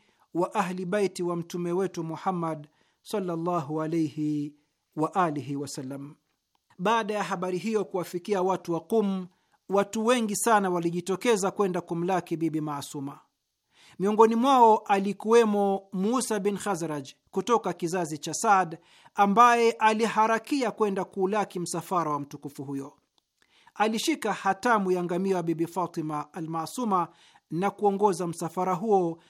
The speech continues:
hadi katika mji wa Qum. Musa bin Khazraj alikwenda moja kwa moja nyumbani kwake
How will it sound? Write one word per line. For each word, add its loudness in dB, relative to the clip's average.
hadi 2
katika -6
mji -8
wa -6
Qum. -2
Musa 0
bin 0
Khazraj -2
alikwenda 0
moja 0
kwa -2
moja 2
nyumbani -4
kwake -2